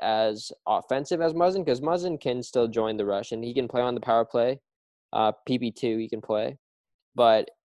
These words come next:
I'm looking at their penalty kill D lines right now. Like, who are you gonna have? You're gonna have Muzzin, Hall.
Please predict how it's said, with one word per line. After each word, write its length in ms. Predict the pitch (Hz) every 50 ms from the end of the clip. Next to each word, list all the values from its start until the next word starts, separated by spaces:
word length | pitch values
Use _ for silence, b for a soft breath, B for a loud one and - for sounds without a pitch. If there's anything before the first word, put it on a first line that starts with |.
| - -
I'm 120 | 135 143
looking 260 | 151 160 165 170 160 151
at 140 | 147 143
their 100 | - 127 113
penalty 400 | - 139 131 139 139 131 127 117
kill 600 | - - 127 113 110 110 107 104 107 - - _ -
D 180 | 127 127 139
lines 320 | 131 117 113 107 104 - -
right 160 | 104 101 95
now. 360 | 101 101 98 98 101 - - _ _ _ _ _ _ _ _ _ _ _ _
Like, 160 | 110 110 110 - - - - -
who 80 | 147
are 40 | 156
you 120 | 165 156
gonna 180 | 160 151 147 131
have? 300 | 127 139 156 139 110 - -
You're 120 | 120 120
gonna 160 | 139 135 135
have 300 | 135 135 131 127 120 117 - - _ -
Muzzin, 560 | 95 127 123 131 127 - 180 175 180 190 180 - _ _ _
Hall. 320 | - 113 101 - - -